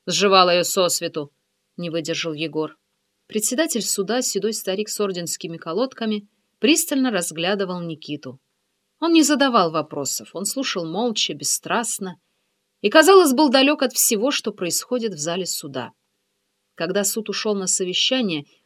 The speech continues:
Егор обречённо покачал головой.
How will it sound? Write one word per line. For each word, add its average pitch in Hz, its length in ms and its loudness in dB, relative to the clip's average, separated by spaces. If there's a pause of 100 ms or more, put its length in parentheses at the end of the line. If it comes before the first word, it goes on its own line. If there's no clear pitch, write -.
(140)
Егор 247 320 6
обречённо 254 600 2
покачал 185 560 -4
головой. 143 640 -8